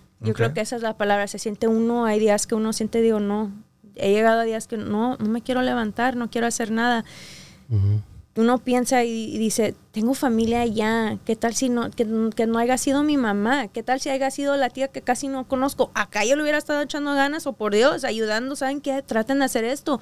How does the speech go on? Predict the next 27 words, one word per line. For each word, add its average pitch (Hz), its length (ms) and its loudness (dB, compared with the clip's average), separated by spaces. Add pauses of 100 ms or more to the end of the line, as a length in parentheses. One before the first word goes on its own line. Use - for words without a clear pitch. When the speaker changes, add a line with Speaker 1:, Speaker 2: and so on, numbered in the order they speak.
(280)
Speaker 1:
Te 240 80 2
ayudo 226 220 0
a 269 80 0
poner 254 240 -4
la 269 80 0
información 240 480 -2
en 269 100 2
mis 269 140 4
redes 247 280 4
sociales". 247 520 -2 (600)
Lo 254 140 2
más 320 200 2
simple 415 300 -2
que 294 120 2
se 247 100 2
puede 220 220 4
hacer, 190 480 -2
y 254 140 4
es 269 100 2
lo, 311 120 -2
a 254 120 0
lo 247 80 2
Speaker 2:
Eso. 220 80 2
Speaker 1:
mejor 277 340 0
lo 226 240 -2
más 214 540 2
efectivo, 240 580 0